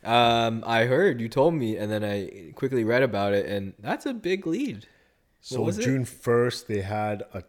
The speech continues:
Speaker 2: ten point five lead in the division. Um, and they, and, uh, last week or this week, they played the Braves,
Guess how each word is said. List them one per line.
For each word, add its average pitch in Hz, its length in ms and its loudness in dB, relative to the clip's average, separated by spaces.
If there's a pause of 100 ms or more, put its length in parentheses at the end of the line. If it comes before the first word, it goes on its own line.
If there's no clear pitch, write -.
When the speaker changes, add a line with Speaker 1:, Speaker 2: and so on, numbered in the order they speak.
Speaker 2:
ten 104 300 -6
point 104 340 -8
five 98 540 -8
lead 95 460 -10 (140)
in 98 140 -10
the 95 100 -6
division. 90 680 -10 (1900)
Um, 90 540 -12 (880)
and 95 220 -10
they, 95 260 -8
and, 107 420 -8
uh, 113 200 -4
last 117 380 -6
week 147 300 -10
or 104 140 -4
this 107 500 -8
week, 135 460 -10 (460)
they 98 120 -10
played 101 340 -6
the 98 60 -8
Braves, 98 720 -8